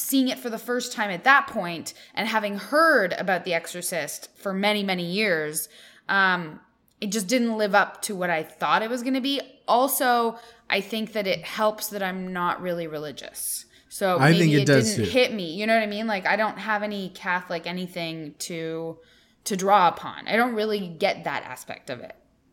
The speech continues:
Speaker 2: That's totally fair. And then I've got, uh, a-, also on my list, one that we both loved,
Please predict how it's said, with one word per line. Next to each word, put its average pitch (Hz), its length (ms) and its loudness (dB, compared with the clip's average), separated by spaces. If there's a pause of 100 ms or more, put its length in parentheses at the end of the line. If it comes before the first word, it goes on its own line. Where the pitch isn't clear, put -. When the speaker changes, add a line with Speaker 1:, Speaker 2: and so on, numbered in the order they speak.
(180)
Speaker 2:
That's 143 300 4
totally 156 340 8
fair. 85 260 -8 (240)
And 151 180 6
then 185 200 8
I've 190 160 6
got, 185 480 6
uh, 185 340 6 (260)
a-, 147 60 -6
also 175 540 6
on 156 140 6
my 139 100 8
list, 151 640 2
one 147 380 6
that 156 80 4
we 151 140 8
both 147 320 6
loved, 143 520 2